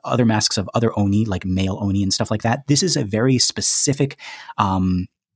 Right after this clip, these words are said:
uh, uh, uh, different look, right? Like, you have, like, these, like, kind of protruding, bulging, like, brows that kind of, like,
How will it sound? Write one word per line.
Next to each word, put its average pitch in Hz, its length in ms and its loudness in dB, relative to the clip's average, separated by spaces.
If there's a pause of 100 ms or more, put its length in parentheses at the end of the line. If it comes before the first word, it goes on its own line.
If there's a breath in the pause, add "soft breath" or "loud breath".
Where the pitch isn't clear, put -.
(140)
uh, 92 340 -2
uh, 92 400 -2
uh, 92 220 -2 (120)
different 117 480 0 (300)
look, 92 560 -4
right? 107 220 0
Like, 117 160 0
you 120 80 4
have, 202 180 0
like, 175 200 2
these, 113 200 2
like, 92 160 -4
kind 151 220 2
of 104 120 0 (580 loud breath)
protruding, 131 880 2
bulging, 110 520 2
like, 95 260 -4
brows 101 840 0
that 123 120 0
kind 120 160 0
of, 101 80 -2
like, 98 280 0